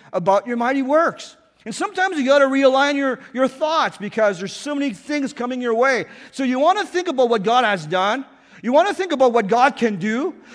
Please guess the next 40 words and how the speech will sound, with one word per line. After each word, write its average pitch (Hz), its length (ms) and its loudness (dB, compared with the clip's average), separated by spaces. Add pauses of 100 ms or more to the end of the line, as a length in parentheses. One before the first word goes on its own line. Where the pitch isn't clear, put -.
You 220 80 -4
wanna 330 180 2
think 349 200 -4
about 247 220 2
His 202 140 -4
faithfulness. 311 720 0 (160)
And 226 180 -4
that, 311 220 6
I 339 80 8
believe, 247 400 0
when 254 140 0
we 233 100 0
take 285 220 -4
a 262 80 0
hold 247 260 2
of 196 80 -2
this 190 160 -2
truth, 302 320 -4
it 220 80 -6
arises 302 680 2
in 190 140 -4
us 247 260 -2 (300)
and 240 100 0
it 262 80 2
influences 320 680 -4 (180)
the 233 120 -2
way 269 240 0
we 240 140 -2
live 220 180 4
our 202 120 0
lives. 180 540 -2 (300)
So 247 560 2 (100)
I 262 140 6
believe 269 460 2
that 208 400 4
what 254 120 4
I 247 100 2
focus 208 920 0 (160)
on 220 360 0 (260)
will, 226 400 2